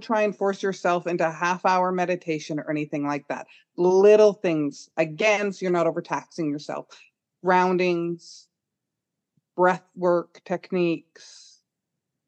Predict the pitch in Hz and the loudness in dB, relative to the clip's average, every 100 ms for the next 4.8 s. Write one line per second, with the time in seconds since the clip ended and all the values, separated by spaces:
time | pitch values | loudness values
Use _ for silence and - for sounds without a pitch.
0 | _ _ _ _ _ _ _ - 160 202 | _ _ _ _ _ _ _ -14 -4 -2
1 | 226 247 285 285 302 _ _ _ _ _ | -2 -2 -2 -2 -2 _ _ _ _ _
2 | - 185 208 214 226 - _ _ _ _ | -6 -4 -2 0 -2 -6 _ _ _ _
3 | _ - - 190 190 180 175 151 _ _ | _ -20 -4 2 4 4 2 -2 _ _
4 | 170 147 139 147 - 127 - | -8 -4 -4 -4 -4 -6 -6